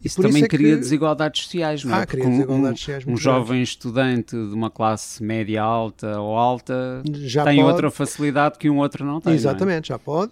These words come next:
Speaker 1: Inclusivamente, estudantes de Erasmus do norte da Europa estão perfeitamente à vontade para alugar casas no centro de Lisboa, enquanto que, eh, estudantes universitários portugueses não podem.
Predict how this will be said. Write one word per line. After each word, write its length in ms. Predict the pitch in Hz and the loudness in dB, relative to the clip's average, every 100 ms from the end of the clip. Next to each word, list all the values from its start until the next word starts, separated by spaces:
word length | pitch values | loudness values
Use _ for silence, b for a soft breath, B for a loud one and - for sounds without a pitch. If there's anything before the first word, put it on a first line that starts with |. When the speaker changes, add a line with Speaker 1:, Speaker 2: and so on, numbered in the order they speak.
| 190 | 0
Speaker 1:
Inclusivamente, 840 | 147 139 139 131 135 147 170 - | 0 0 0 0 -2 -2 -2 -6
estudantes 460 | - - 139 165 131 | -10 -4 0 0 2
de 80 | 143 | 0
Erasmus 460 | 135 123 113 113 | 0 -2 -6 -10
do 100 | 123 | -8
norte 260 | 123 120 113 | -6 -6 -6
da 60 | 123 | -8
Europa 420 | 131 143 - 214 247 | -8 -8 -10 -12 -10
estão 280 | 220 - 120 | -12 -10 -12
perfeitamente 840 | - - 143 135 127 131 127 - 143 143 | -12 -10 -10 -8 -8 -8 -12 -14 -12 -6
à 120 | 143 | -6
vontade 480 | 127 139 143 147 143 | -6 -8 -6 -8 -6
para 180 | 156 151 | -4 -2
alugar 460 | 156 143 147 151 | -2 -4 -4 -6
casas 360 | - 151 151 151 | -6 -6 -6 -10
no 80 | 160 | -10
centro 300 | - 160 151 | -6 -6 -8
de 100 | 156 | -6
Lisboa, 400 | 165 160 208 277 B B B B B _ - | -4 -4 -6 -8 B B B B B _ -6
enquanto 460 | 160 - 143 - | -4 -2 -4 -6
que, 120 | - 160 | -4 0
eh, 680 | 175 208 214 202 165 151 | 2 2 0 -2 -4 -6
estudantes 480 | 135 - 127 135 123 | -8 -10 -8 -8 -6
universitários 480 | 135 135 - 139 135 | -6 -6 -6 -8 -8
portugueses 340 | - 156 151 | -10 -6 -4
não 140 | 156 165 | -4 -6
podem. 280 | 131 113 | -8 -14